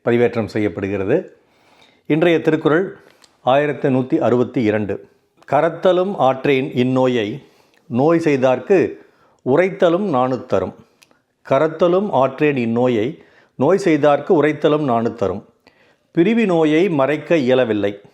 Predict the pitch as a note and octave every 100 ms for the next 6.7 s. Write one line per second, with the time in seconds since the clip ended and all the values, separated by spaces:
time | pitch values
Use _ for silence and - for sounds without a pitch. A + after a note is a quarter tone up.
0 | _ _ _ _ - D#3+ G3 F3 C#3 C#3+
1 | C#3 A#2 C3 F#3 - _ _ A#2+ A#2 C3+
2 | D3+ D#3 - C#3+ C#3+ C3 B2 F#3+ - G#3
3 | F#3 C#3+ D#3+ G3+ D#3+ G2 F2+ - _ _
4 | _ _ _ _ C#3 C#3 F#3 G#3 G#3 -
5 | E3 E3+ E3 D3 C3+ E3 C3 - - -
6 | _ - B2 B2 D3 -